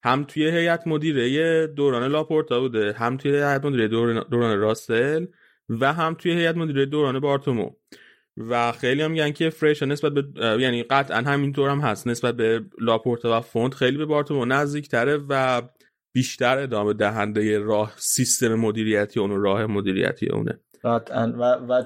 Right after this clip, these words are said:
Speaker 2: توی این مناظره ها هم که انجام شد، خیلی جدال اصلیه، مثلاً،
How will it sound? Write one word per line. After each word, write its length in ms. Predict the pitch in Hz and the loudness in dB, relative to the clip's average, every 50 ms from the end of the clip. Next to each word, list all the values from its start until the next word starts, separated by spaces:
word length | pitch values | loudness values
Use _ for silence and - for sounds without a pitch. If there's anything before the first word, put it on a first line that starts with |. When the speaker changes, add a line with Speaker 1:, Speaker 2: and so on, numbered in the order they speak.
| - | -2
Speaker 2:
توی 220 | - - 127 131 139 147 156 151 - - | -6 -4 -2 0 2 2 2 0 -2 -4
این 480 | 147 139 131 131 127 123 110 - - - - | -4 0 2 2 2 2 0 -4 -12 -10 -6
مناظره 680 | 135 127 131 135 139 135 131 120 110 113 113 110 110 | -2 -2 0 2 2 2 2 2 0 0 0 2 2
ها 320 | 110 107 104 104 110 117 | 2 4 4 2 2 2
هم 100 | 123 135 | 2 0
که 200 | 135 - - 143 | -2 -4 -2 0
انجام 540 | 143 143 131 135 131 123 120 113 120 113 110 | 0 2 2 2 2 2 2 0 0 0 0
شد، 480 | 107 - - 113 110 113 120 135 135 - _ _ _ _ _ _ _ | -2 -2 0 2 2 2 2 0 -2 -6 _ _ _ _ _ _ _
خیلی 560 | - - 127 123 120 120 120 131 131 135 131 123 | -8 -2 0 0 0 2 2 2 2 0 0 0
جدال 460 | 117 127 127 120 113 117 113 113 113 | 2 2 2 2 2 2 2 2 2
اصلیه، 840 | 113 101 117 113 110 - - - 107 107 107 110 110 110 110 107 | 0 0 0 0 -2 -4 -4 -2 -2 0 0 2 2 2 2 2
مثلاً، 640 | 107 107 104 - 113 110 107 107 107 104 107 101 | 0 -2 -4 -2 -2 0 2 2 2 2 0 -2